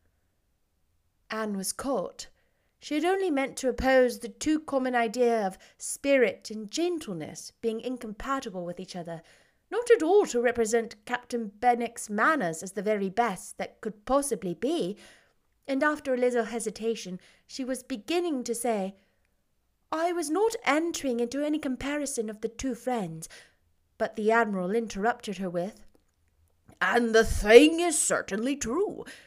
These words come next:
It is not a mere bit of gossip. We have it from Frederick himself. His sister had a letter from him yesterday, in which he tells us of it, and he had it just in a letter from Harville,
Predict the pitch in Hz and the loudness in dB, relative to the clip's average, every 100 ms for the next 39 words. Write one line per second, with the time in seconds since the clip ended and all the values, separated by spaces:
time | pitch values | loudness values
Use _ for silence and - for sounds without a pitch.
0 | _ _ - 175 190 208 233 220 240 220 | _ _ -8 0 4 6 6 6 10 10
1 | 190 165 208 190 156 - 123 - 202 - | 10 6 4 4 -8 -10 -10 -8 -10 -10
2 | - - - _ - 220 247 208 - 196 | -12 -12 -20 _ 6 8 10 8 4 -4
3 | 214 - - 175 185 190 180 208 202 196 | -4 -4 0 0 4 4 4 2 -2 -2
4 | 262 359 359 - - - _ _ _ - | -2 -2 -2 -6 -16 -20 _ _ _ -2
5 | 226 220 - 208 202 - 214 220 208 202 | 0 0 0 -2 -2 2 4 4 2 2
6 | 196 208 175 165 160 175 175 180 175 180 | 2 2 2 -2 -4 -4 -6 -4 -2 -2
7 | - - - 90 82 233 - - - 226 | -4 -10 -10 -8 -6 -6 -8 -16 -8 2
8 | 220 269 - - 330 311 233 233 185 160 | 10 10 8 -2 -2 -2 2 2 2 -4
9 | 160 - - - - - - _ - 202 | -10 -10 -12 -14 -16 -20 -20 _ -4 -2
10 | 220 254 302 277 262 254 190 185 208 226 | 2 4 6 8 8 6 -4 -6 0 0
11 | - - 269 269 277 185 170 208 202 247 | -2 -4 -2 0 0 0 0 -2 -4 -4
12 | 247 202 180 127 90 - 139 247 | 0 4 6 4 0 -2 -2 -2